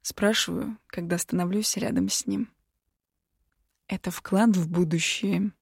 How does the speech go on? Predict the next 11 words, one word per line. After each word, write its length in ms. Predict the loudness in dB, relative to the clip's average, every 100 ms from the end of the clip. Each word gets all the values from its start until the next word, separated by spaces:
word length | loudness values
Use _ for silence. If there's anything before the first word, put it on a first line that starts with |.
| _ _ _ _ _ _ _ _ -6
шепчет 460 | -6 -4 -8 -6
в 20 | -8
ответ. 420 | -6 -8 -10 -16 _ _ _ _ _ _ -2
"Не 120 | 2
могу 340 | 4 4 4 6
же 140 | 8
я 160 | 6 6
упустить 540 | 4 0 -2 -2 -4
такого 400 | -6 0 2 2
первоклассного 760 | 0 0 -2 -2 -2 -2 -2 -2
специалиста. 760 | -4 -6 -4 -4 -4 -6 -8